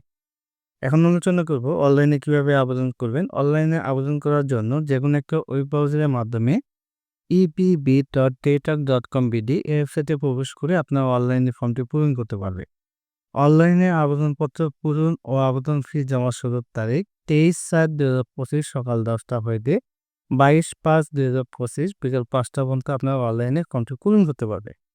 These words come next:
তো এখন আলোচনা করব অনলাইন ফি বাবদ কত টাকা জমা দিতে হবে এই সকল বিষয়। সাধারণত টেলিটক প্রিপেইড মোবাইল নম্বরের মাধ্যমে দুটি এসএমএস করে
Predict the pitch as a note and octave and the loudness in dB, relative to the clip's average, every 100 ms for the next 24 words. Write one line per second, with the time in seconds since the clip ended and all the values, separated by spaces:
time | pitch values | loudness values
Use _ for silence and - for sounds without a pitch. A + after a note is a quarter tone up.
0 | _ _ _ _ _ - C#3 C3 E3+ F#3 | _ _ _ _ _ -6 -2 2 2 2
1 | F#3 G3+ G3+ - C3+ A#2 F#3+ - _ - | 2 2 2 2 -2 0 -2 -4 _ -2
2 | C3+ D3 E3+ F3 E3+ D#3+ E3 - D3 C#3 | 2 4 4 2 0 0 0 -2 -6 -4
3 | D3 D3 C#3 C3+ C3 C3 B2 C3 F3+ F3+ | -2 -2 0 0 0 -2 -2 -2 0 0
4 | A#2+ A#2+ A#2 G#2 A2+ G#2 - C3+ E3 E3+ | -2 -4 -4 -6 -6 -6 -6 -2 -2 -2
5 | - B2 G3 _ _ _ _ - D#3 F#3 | -2 -4 -4 _ _ _ _ -2 0 0
6 | F3 - F3 F3 E3+ D#3 C#3 D3 D3+ D3+ | -2 0 0 2 2 2 4 4 4 2
7 | D#3 C#3+ A#2+ G#2+ A#2 C#3 F3+ C#3+ C3 D#3 | 2 2 0 -2 -2 0 -2 -2 -2 0
8 | D3 - D#3 E3 - - A#2+ | 0 0 0 0 -4 -4 0